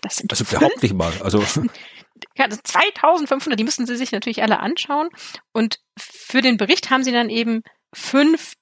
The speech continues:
Speaker 1: dieser, ähm, Illustrative, äh, Mitigation Pathways ausgewählt, die möglichst repräsentativ für bestimmte, ähm,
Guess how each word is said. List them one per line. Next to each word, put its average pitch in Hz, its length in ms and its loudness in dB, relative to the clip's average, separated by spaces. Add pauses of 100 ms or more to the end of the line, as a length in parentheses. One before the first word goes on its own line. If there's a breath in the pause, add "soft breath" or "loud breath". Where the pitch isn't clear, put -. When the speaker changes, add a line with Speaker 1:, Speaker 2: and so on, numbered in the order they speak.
(220)
Speaker 1:
dieser, 220 540 4 (560)
ähm, 180 260 -6
Illustrative, 214 920 -2
äh, 185 120 0
Mitigation 196 600 2
Pathways 208 600 2
ausgewählt, 254 800 2 (520 loud breath)
die 233 380 2 (320)
möglichst 226 540 2
repräsentativ 220 1160 0
für 240 440 2
bestimmte, 214 1200 4
ähm, 175 720 0